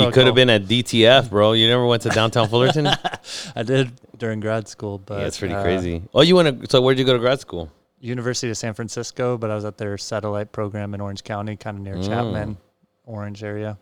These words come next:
Speaker 2: So
Speaker 1: Okay, so you got
Speaker 2: close
Speaker 1: the
Speaker 2: to
Speaker 1: be-
Speaker 2: D T F, but, uh, I was a little too old to be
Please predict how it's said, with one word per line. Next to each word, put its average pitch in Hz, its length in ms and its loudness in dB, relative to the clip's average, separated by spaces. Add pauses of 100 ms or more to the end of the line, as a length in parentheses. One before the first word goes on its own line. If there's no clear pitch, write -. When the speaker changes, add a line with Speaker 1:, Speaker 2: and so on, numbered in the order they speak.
Speaker 2:
So - 220 -6
Speaker 1:
Okay, 98 320 0
so 92 80 -6
you 95 40 -2
got 101 100 2
Speaker 2:
close 147 160 6
Speaker 1:
the 110 60 4
Speaker 2:
to 143 60 2
Speaker 1:
be- 127 160 2
Speaker 2:
D - 0 -
T 117 200 -2
F, 117 220 0
but, 107 280 -4
uh, 104 260 -2
I 107 40 -2
was 104 120 -6
a 110 60 -6
little 104 160 -6
too - 200 -10
old 101 280 -6
to - 100 -16
be 104 300 -8